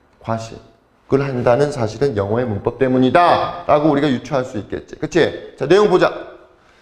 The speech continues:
자, 영국 사람들은 accumulate, 축적해. 더 많은 빚을 축적하더라. 그러니까 더 많은 빚을 지더라 이 말이지.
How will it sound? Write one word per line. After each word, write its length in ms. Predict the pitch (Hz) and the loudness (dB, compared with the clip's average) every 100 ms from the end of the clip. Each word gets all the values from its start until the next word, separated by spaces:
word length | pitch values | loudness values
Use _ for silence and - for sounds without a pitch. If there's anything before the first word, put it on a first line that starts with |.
| _ - | _ -4
자, 260 | 143 - | -2 2
영국 760 | 165 180 208 220 214 247 254 254 | 4 4 4 2 2 2 0 -2
사람들은 1040 | - 180 160 170 139 151 180 117 - - - 139 | -12 -2 0 0 0 2 2 0 -10 -20 -14 -14
accumulate, 640 | - 180 170 151 147 147 | -12 -14 -8 -6 -8 -16
축적해. 540 | - - 117 - - - _ _ _ _ | -20 -14 -12 -12 -18 -20 _ _ _ _
더 140 | - 110 | -12 -6
많은 340 | 131 175 - | -6 -6 -12
빚을 320 | - 107 147 | -16 -14 -14
축적하더라. 640 | - _ 113 - - - - _ - | -18 _ -20 -20 -20 -18 -20 _ -12
그러니까 500 | - 196 185 - - | 0 2 2 -4 -6
더 100 | 151 | 2
많은 320 | 156 240 254 - | 4 4 2 0
빚을 340 | 175 254 240 | 0 0 -2
지더라 420 | - 135 156 214 | -2 2 4 4
이 40 | 202 | 2
말이지. 600 | 156 131 - 104 82 | 0 -2 -8 -10 -10